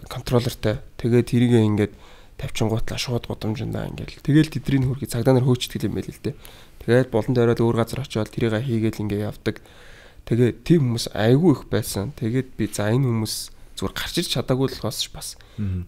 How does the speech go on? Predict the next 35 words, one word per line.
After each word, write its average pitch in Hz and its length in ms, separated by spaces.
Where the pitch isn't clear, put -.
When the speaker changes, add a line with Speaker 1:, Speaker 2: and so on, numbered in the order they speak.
Speaker 1:
ийм 170 400
их 127 160
авьяастай 107 480
хипхоптой 139 480
үнэхээр 127 320
зүр 110 160
сэтгэл - 360
нь 98 80
байд 95 200
юм 85 160
гэж - 160
би - 80
зөв - 160
тухайн 104 320
үедээ - 160
бодож - 240
байсан. 104 160
Тэгээд 120 160
Speaker 2:
Нью-Йоркийн 117 360
Times 123 240
Square-ийн 113 320
гудамж 107 320
удам 104 160
дээр 104 160
чи - 80
хэдэн 95 160
Speaker 1:
Амар 113 80
Speaker 2:
сая 113 160
хүн 113 160
Speaker 1:
тий. 120 80
Speaker 2:
зурж 120 160
байгаа 95 160
шүү - 160
дээ. 123 80
Speaker 1:
Тий. 113 240